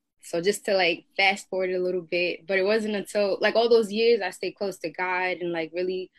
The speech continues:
to my morals and things like that. But it wasn't until I was eighteen when I really had what I say, uh,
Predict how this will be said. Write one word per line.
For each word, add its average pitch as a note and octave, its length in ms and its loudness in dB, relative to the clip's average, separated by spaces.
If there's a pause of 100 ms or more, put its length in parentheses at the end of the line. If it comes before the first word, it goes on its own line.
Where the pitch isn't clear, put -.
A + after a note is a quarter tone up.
(220)
to - 80 -10
my F3+ 140 -4
morals F#3 420 -4
and F3+ 100 -6
things F3 160 -2
like D#3+ 240 -6
that. F3+ 220 0 (580)
But F#3 120 4
it F#3+ 60 2
wasn't A3+ 260 4
until G#3 240 -2
I F#3 80 2
was F3 280 -2
eighteen G3+ 600 -4
when F3 100 -2
I E3 60 -4
really F#3+ 360 -6
had E3 400 -2
what D#3+ 140 -2
I E3 100 -4
say, E3+ 460 -2 (240)
uh, D#3 360 -4